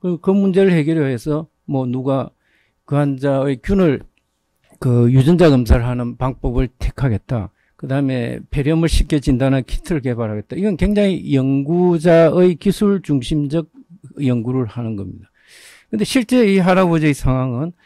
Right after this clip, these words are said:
예, 우리 소셜워커가 그 가서 상담을 해보니까 일 년 전에 이런 상황이었습니다.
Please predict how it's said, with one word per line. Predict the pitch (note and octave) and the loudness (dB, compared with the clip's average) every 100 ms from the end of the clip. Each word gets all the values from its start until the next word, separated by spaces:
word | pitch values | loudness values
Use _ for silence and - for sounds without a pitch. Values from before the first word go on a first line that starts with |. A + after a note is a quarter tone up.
| _ _ _ _ C#3 | _ _ _ _ -8
예, | B2 | -6
우리 | B2 B2+ | -6 -6
소셜워커가 | D3 F#3 E3 F3 D#3 D#3 D#3+ D3 C#3+ C3+ - _ | -6 -6 -2 0 0 -4 -4 -4 -4 -6 -12 _
그 | - B2+ | -12 -12
가서 | A#2 C3 D#3 | -8 -8 -8
상담을 | C3+ C#3 C3+ D#3 E3 | -10 -8 -4 -4 -2
해보니까 | B2 A2+ G2+ - C3+ G#2 - | -6 -6 -8 -8 -10 -10 -10
일 | F3 E3+ | -8 -4
년 | F3+ F3+ F3 | -2 -2 -4
전에 | D#3 F3 E3+ | -6 -4 -4
이런 | F3+ G3 G3+ | -2 0 2
상황이었습니다. | E3+ C3 B2 G#2 - A#2+ A#2+ F#2+ | 2 0 0 -4 -6 -8 -6 -8